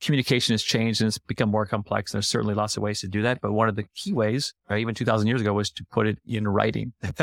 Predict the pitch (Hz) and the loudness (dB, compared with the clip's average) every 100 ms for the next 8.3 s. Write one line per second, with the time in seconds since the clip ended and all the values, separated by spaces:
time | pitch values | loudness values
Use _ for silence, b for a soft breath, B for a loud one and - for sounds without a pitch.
0 | - 143 139 135 156 160 127 117 117 117 | -2 -2 0 2 2 2 4 4 2 -4
1 | 113 _ _ - 120 123 110 104 101 165 | -8 _ _ -2 2 2 4 4 2 -2
2 | - _ - 110 110 104 101 - 113 104 | -14 _ -2 0 2 0 0 0 0 0
3 | 104 - 104 98 98 107 95 - - _ | -4 -2 0 0 0 -4 -4 -8 -10 _
4 | _ _ 110 98 95 95 - - 104 98 | _ _ -2 2 2 0 -4 -2 0 2
5 | 98 101 101 98 98 101 98 95 95 98 | 2 0 2 0 0 -2 -2 -2 -4 -4
6 | 95 92 101 101 - 101 107 - 98 95 | -4 -6 -6 -6 -6 -4 -4 -4 -6 -2
7 | 107 101 95 90 98 95 90 95 - - | 0 2 2 0 0 -2 -2 -4 -6 -6
8 | - 110 98 | 0 0 0